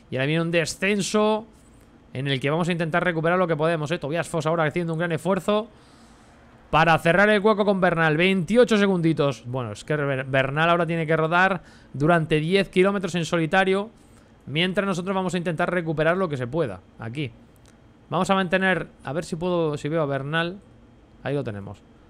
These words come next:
Vamos a ir viendo el esfuerzo de Bernal, a ver si recupera o está tirando. Y que no me parpadee el cursor del esfuerzo y que me quede tirado, por favor. Vale, venga.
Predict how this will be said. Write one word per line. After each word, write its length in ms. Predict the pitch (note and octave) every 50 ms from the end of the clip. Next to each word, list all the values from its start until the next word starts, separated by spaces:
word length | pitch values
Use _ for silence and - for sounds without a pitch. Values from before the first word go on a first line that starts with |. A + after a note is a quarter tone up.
| - - - -
Vamos 220 | E3+ G3+ A3 G3
a 60 | G#3 G3+
ir 80 | G3+
viendo 200 | G3 G3+ G3 G3
el 80 | F#3+ F3+
esfuerzo 360 | E3+ - F3+ F#3 D#3+ E3+ F3
de 100 | E3+ E3
Bernal, 440 | D#3 D#3 D3+ D3 D3+ E3 F#3+ G#3+ A3
a 40 | F3+
ver 120 | E3 D#3+
si 120 | D#3+ F3
recupera 460 | E3 E3 E3 D#3 C#3+ C3+ F3 F3+ F3+ D3+
o 60 | C#3
está 220 | B2 - C#3+ C#3+
tirando. 440 | C3 B2+ B2+ B2+ C#3 E3 F#3+ G#3 C#4+ - - - - - _ - - - - - - - - - - - _ - - - - - - - - - _ _ - - - - _ _ _ _ _ - - -
Y 100 | B2 A#2
que 80 | B2 B2
no 60 | C3+
me 100 | C#3+ C#3
parpadee 360 | C3+ C#3+ C#3 - D3 C3+ C3
el 120 | C3 C3 A#2+
cursor 300 | - C#3 A#2+ - C3+ C3
del 120 | C3 B2
esfuerzo 260 | A#2+ A#2 C#3+ C3+ B2
y 40 | B2+
que 100 | A#2+ A#2
me 100 | A2+ A#2
quede 180 | A#2+ A#2 A2+ G#2+
tirado, 220 | A2+ A2 C3 C3+
por 140 | C3+ A#2 G#2+
favor. 320 | - A2 A2 B2 C#3 D#3 D3+ - - - - - - - - - _ - - _ - - - - - - - - - - - - - - - - - - - - - - _ _ - - - -
Vale, 280 | A2 G#2 A2 A#2+ A#2+
venga. 420 | A#2+ A#2+ A#2+ C3 C3+ D3 D3 D3